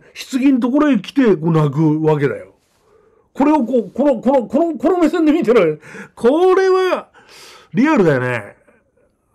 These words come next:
だから、「ええ、そうなんだ。まあ、あんまり気持ちよくはないよね」って、「あんまり気にするんじゃないよ」ってこう言ってたんだって。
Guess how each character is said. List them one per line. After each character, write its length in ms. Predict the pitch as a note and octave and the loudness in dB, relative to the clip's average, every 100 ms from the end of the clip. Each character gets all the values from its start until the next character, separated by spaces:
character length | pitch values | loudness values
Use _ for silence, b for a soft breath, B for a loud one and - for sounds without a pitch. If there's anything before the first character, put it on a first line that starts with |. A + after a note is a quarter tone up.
| _ - | _ -10
だ 100 | F#3 | -4
か 80 | G#3 | -2
ら、 280 | G3 F#3+ D3+ | 0 0 -2
「え 300 | D2+ E2 D#2 | -8 -14 -14
え、 20 | |
そ 220 | - - A#2 | -16 -14 -12
う 40 | |
な 120 | A#2 | -12
ん 80 | A2 | -14
だ。 260 | G#2 F#2+ - b b A#2 | -16 -18 -20 b b -18
ま 120 | - | -14
あ、 40 | F2 | -14
あ 20 | |
ん 80 | - | -14
ま 100 | G2+ | -18
り 60 | |
気 100 | - | -16
持 100 | A2 | -10
ち 80 | B2 | -6
よ 80 | G#3+ | -4
く 80 | A#3+ | -2
は 80 | |
な 140 | F#3 G3+ | -2 0
い 40 | |
よ 100 | G3 | 0
ね」 80 | F#3+ | -2
っ 20 | |
て、 100 | D3+ | -4
「あ 60 | - | -8
ん 60 | D3+ | -6
ま 60 | |
り 60 | G#3+ | -4
気 140 | F#3+ | -2
に 60 | C4 | -2
す 120 | C4+ | 0
る 60 | F4+ | -2
ん 40 | |
じ 60 | D4 | 0
ゃ 20 | |
な 100 | D4+ | -2
い 60 | D#4 | -4
よ」 100 | B3 | -6
っ 20 | |
て 60 | |
こ 80 | D3 | -8
う 20 | |
言 100 | C#3+ | -8
っ 20 | D3+ | -6
て 80 | |
た 60 | G3+ | -8
ん 60 | - | -8
だ 60 | |
っ 20 | |
て。 120 | - | -18